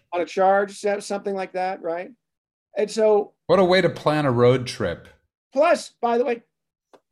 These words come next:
Speaker 1: how are you, people seem to forget that you need, my, when my father, my father was an electrical engineer. And before he died,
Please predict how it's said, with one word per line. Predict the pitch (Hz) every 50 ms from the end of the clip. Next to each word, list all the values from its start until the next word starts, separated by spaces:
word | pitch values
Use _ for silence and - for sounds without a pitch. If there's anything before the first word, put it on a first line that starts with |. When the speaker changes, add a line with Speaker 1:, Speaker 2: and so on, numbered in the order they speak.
| _ _ _ _ _
Speaker 1:
how | _ - - 247 311 392
are | 381 370
you, | 311 294 294 - - _ _ _ _ _ _ _ _ _ _ _ _ _ _ _ _ _ _
people | - 311 320 320 - 330
seem | 233 - - 262 262 269 262
to | 214 226
forget | 202 - - 180 156 139 135 185 185 190 175 139 - _ - - _ _ _ _ _ _ _ _ _ _ _ _ _ _
that | 160 170 - -
you | 175 196 190
need, | 190 190 202 220 220 208 208 202 185 143 143 _ _
my, | - 233 302 302 -
when | - 226 233
my | 262 320
father, | 240 - 240 240 233 220 208 196 196 -
my | - 226 254
father | 240 - 247 269 269 247 226
was | 208 196 160
an | 175
electrical | 165 165 175 170 - 165 147 151 147 143
engineer. | 135 123 120 113 104 - _ _ _ _ _ _ _ _ _ _ _ _ _ _ _ _ _ _ _ -
And | 160 156 151 147 147 139 131 - _ _ _ _ _ -
before | 160 147 - 233 262 269 262
he | 208 220 208
died, | 156 170 147 135 127 127 131 131 135 123